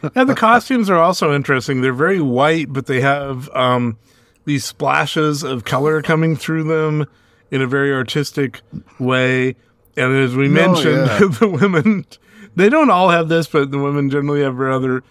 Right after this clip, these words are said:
Speaker 1: short skirts. And in a scene in a bit, um,
Speaker 2: Mm.
Speaker 1: Jamie actually comments on this to Victoria. He's like, "Oh, would you ever wear something like that?" And she's like, "Oh, that's disgusting." The funny thing is,
Speaker 2: <laughs>
Speaker 1: in the background materials,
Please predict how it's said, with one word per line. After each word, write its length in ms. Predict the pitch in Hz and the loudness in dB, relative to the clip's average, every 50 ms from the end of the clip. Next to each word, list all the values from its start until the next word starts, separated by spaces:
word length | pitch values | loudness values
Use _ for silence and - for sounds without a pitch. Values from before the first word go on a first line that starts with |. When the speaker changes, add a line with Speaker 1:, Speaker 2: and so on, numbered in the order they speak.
| _ _ _ | _ _ _
Speaker 1:
short 360 | - - - 156 143 139 135 | -10 -4 -2 0 0 0 -2
skirts. 360 | - - 147 143 143 139 135 151 | -4 -2 -2 0 0 0 -2 -2
And 100 | 147 143 | 0 0
in 120 | 147 143 | 0 0
a 180 | 143 135 139 139 | 0 0 0 -2
scene 300 | - - 185 170 160 156 | -4 -4 -2 -2 -2 -2
in 120 | 151 143 | -2 -2
a 60 | 139 127 | -4 -2
bit, 300 | 123 139 139 139 131 127 - - | -2 -2 -2 -2 -4 -8 -10 -6
um, 540 | - 131 123 117 131 147 131 117 123 131 - | -2 0 0 0 0 0 0 0 0 0 -2
Speaker 2:
Mm. 60 | 123 | -4
Speaker 1:
Jamie 500 | 110 147 156 165 180 170 160 151 143 135 | -2 -2 0 0 0 0 0 -2 0 0
actually 360 | 131 127 123 123 - 135 120 | 0 -2 -2 -2 -4 -4 -4
comments 440 | 110 - 175 196 202 180 147 117 - | -2 0 0 0 0 0 -2 -2 -2
on 160 | 143 123 120 | -2 -2 -2
this 160 | 120 120 117 | -2 -4 -4
to 120 | - - 117 | -4 -6 -4
Victoria. 540 | 113 113 110 - 160 170 170 147 120 113 110 | -4 -4 -4 -2 -2 -2 -2 -2 -2 -2 -2
He's 120 | 110 104 | -2 -2
like, 160 | 107 107 101 156 | -4 -4 -4 -2
"Oh, 160 | 156 151 135 | -2 -2 -2
would 160 | 120 117 113 | -4 -4 -4
you 120 | 127 143 | -4 -4
ever 180 | 135 123 120 120 | -4 -4 -4 -2
wear 160 | 117 117 113 | -2 -2 -2
something 280 | 110 127 123 117 123 117 | -4 -6 -6 -4 -4 -4
like 160 | 113 113 110 | -4 -4 -4
that?" 180 | 120 110 113 113 | -4 -4 -4 -4
And 140 | 110 107 | -6 -6
she's 240 | 107 - 117 110 110 | -4 -4 -4 -4 -4
like, 200 | 117 101 107 - | -6 -8 -8 -6
"Oh, 160 | 131 135 135 135 | -6 -6 -4 -4
that's 160 | 139 120 - | -6 -6 -6
disgusting." 540 | 135 127 - - 139 123 113 - 170 127 - _ _ - - - - - - | -8 -8 -6 -6 -6 -6 -4 -6 -6 -8 -8 _ _ -20 -20 -20 -20 -10 -4
The 140 | - 160 160 | -2 0 2
funny 320 | 160 214 254 302 302 247 | 4 4 4 6 4 4
thing 240 | 190 156 147 139 131 | 4 4 4 2 2
is, 320 | 123 120 113 113 117 - 139 110 117 - - - - - _ _ _ | 2 2 2 0 0 -2 -6 -6 -6 -8 -14 -20 -20 -20 _ _ _
Speaker 2:
<laughs> 540 | _ _ _ _ _ _ _ _ _ _ - | _ _ _ _ _ _ _ _ _ _ -4
Speaker 1:
in 140 | 160 165 151 | -2 0 0
the 60 | 143 | 2
background 440 | 143 160 175 170 - 160 143 127 120 | 2 2 0 0 0 -2 -2 0 -2
materials, 640 | 113 110 - 123 113 110 104 101 101 104 - | -4 -4 -2 -2 -2 0 -2 -2 -4 -6 -8